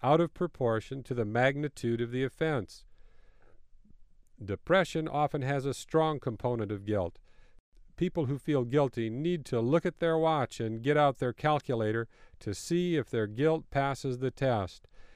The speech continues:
If they have an all-pervading sense of guilt that goes on endlessly, then their guilt is unhealthy. If they stub their toe on moral molehills and end up with a mountain of guilt,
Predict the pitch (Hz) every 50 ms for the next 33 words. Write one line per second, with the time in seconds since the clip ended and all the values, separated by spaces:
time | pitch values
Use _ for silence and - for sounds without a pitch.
0 | - - - - 92 - - 131 147 165 170 160 143 156 160 160 156 160 147 147
1 | - - 143 151 165 165 170 165 _ - 170 160 151 165 160 160 160 156 156 -
2 | - 160 156 147 139 - 156 139 127 120 123 120 120 120 - - - 117 107 107
3 | 104 101 131 143 151 160 165 156 170 180 175 175 175 165 151 139 127 117 113 -
4 | - - 117 110 110 110 110 - - - - - - - - - - - - 101
5 | 104 104 110 127 147 156 156 143 131 135 147 147 139 - 143 131 135 139 135 123
6 | 117 135 131 123 - _ 104 95 90 - _ - - - - - - - 110 113
7 | 110 - 131 147 165 170 - - - - 170 165 156 147 165 160 156 - - -
8 | - 170 165 156 147 143 139 - - - 117 117 117 113 120 123 131 143 147 147
9 | 147 143 139 135 131 135 139 147 156 156 156 147 123 101 113 113 113 110 113 110
10 | - - - - - - - - 120 120 120 139 151 156 151 143 151 160 156 151
11 | - - 113 - - 117 113 120 135 147 160 151 135 127 123 120 113 117 113 143
12 | 147 131 120 120 -